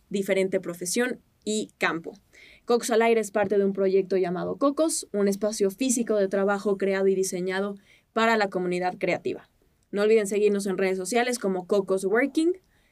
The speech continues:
y suscribirse a este podcast para escuchar todas las semanas un nuevo episodio. Hoy estamos de nuevo con Walter Moller.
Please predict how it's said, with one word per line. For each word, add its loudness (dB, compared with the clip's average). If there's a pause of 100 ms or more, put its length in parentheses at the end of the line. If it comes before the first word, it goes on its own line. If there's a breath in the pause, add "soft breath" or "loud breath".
(140)
y 4
suscribirse 2
a 2
este -2
podcast -2
para 0
escuchar -2
todas 2
las 0
semanas -4
un 2
nuevo -2
episodio. -4 (840 soft breath)
Hoy 2
estamos 0
de 0
nuevo 0
con -2
Walter -2
Moller. 0